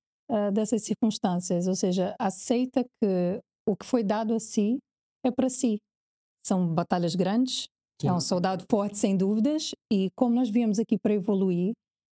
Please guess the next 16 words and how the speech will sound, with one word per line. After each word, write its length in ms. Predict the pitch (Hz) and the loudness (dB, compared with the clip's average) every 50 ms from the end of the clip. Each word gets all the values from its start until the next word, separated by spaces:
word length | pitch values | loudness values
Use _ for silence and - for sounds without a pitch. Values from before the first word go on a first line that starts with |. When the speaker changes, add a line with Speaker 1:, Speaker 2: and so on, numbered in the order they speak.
| _ _ - | _ _ -2
Speaker 1:
é, 200 | 208 196 196 220 - | -2 0 0 0 0
é 80 | 214 | -2
aprender 380 | 220 214 - 247 233 226 226 226 | -2 0 0 0 2 2 2 2
nos 120 | 233 220 202 | 2 2 0
desafios, 580 | 196 196 226 226 - - 262 226 196 185 - | 0 0 0 -2 -2 0 0 0 0 0 -2
para 160 | - - 220 | -2 -2 -2
crescermos. 500 | - - 226 - - 277 233 196 185 175 - - | 0 0 0 0 0 0 0 0 0 0 0 0
Usufruímos 560 | 214 185 208 190 - - 220 214 220 202 196 | 2 2 2 0 2 0 2 2 2 2 2
da, 340 | 190 208 202 196 202 202 196 | 2 0 0 0 0 0 0
das 160 | 185 202 - | 0 -2 0
fases 300 | - 214 190 185 196 190 | 0 -2 0 0 0 2
do 80 | 175 185 | 2 2
amor 380 | 175 180 175 175 196 254 320 - - | 2 2 0 0 0 -2 -4 -6 -8
e 280 | 196 185 180 185 185 175 | -10 -10 -10 -12 -12 -6
da 80 | 170 175 | -4 -4
felicidade, 640 | - - 190 175 - - 196 180 180 170 185 226 240 | -2 0 -2 0 0 0 0 0 0 0 0 -2 -2